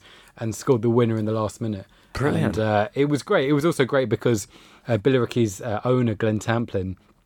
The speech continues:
Speaker 1: um, had sacked their manager and taken over himself, and then their manager was now managing Kingstonian.
Speaker 2: No
Speaker 1: So he
Speaker 2: way.
Speaker 1: went back to Billericay and inflicted this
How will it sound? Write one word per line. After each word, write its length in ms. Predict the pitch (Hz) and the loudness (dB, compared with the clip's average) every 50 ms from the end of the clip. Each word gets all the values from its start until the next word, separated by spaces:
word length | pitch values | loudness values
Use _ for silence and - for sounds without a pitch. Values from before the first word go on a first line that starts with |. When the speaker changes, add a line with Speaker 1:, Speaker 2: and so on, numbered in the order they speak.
| _ - - | _ -14 -6
Speaker 1:
um, 540 | - 123 113 104 101 101 101 104 104 101 - _ - - - _ _ _ _ _ _ - | -2 0 2 2 2 2 0 0 -2 -4 -6 _ -20 -20 -20 _ _ _ _ _ _ -4
had 180 | - 110 107 - | -4 -4 -4 -4
sacked 440 | - - - 151 - - - - - _ _ _ _ - | -4 -2 -2 -2 -2 -4 -14 -20 -20 _ _ _ _ -6
their 120 | - 117 | -2 0
manager 360 | 107 117 120 120 113 101 98 98 | 2 2 2 2 2 0 0 -2
and 120 | 104 104 | -2 -2
taken 300 | - - 113 107 - 117 | -2 -2 -2 0 0 0
over 160 | 117 113 101 | 0 0 0
himself, 480 | 98 104 104 - - 127 120 107 101 - - | -2 -2 -2 -2 0 0 0 0 0 -4 -8
and 80 | - 110 | -6 -4
then 120 | 107 107 110 | -2 0 0
their 160 | 120 123 120 | 2 2 2
manager 360 | 113 110 107 104 95 104 110 | 2 0 0 0 0 0 -2
was 180 | 117 107 107 101 | 0 -2 -2 0
now 140 | 117 113 107 | 2 2 2
managing 340 | 107 107 110 101 107 101 | 2 0 0 0 -2 -4
Kingstonian. 720 | 92 110 107 98 - - 131 131 123 107 95 90 95 90 | -2 -4 -6 -4 0 2 2 2 2 0 -2 -4 -6 -6
Speaker 2:
No 240 | 131 139 190 233 247 | -2 0 0 0 2
Speaker 1:
So 80 | 254 - | 2 2
he 140 | - 143 135 | 2 2 2
Speaker 2:
way. 80 | - | 2
Speaker 1:
went 260 | 131 131 127 131 117 | 2 0 0 0 -2
back 220 | - 135 143 - - | -2 -2 -2 -2 -2
to 100 | - 123 | -2 0
Billericay 440 | 107 117 117 113 117 113 - - 110 | 0 2 2 2 2 0 0 0 -2
and 80 | 101 104 | 0 0
inflicted 520 | 107 104 - - 113 - - - 101 92 | -2 -4 -6 -10 -14 -12 -8 -8 -6 -2
this 280 | 107 107 - - - | -2 -2 -2 -4 -12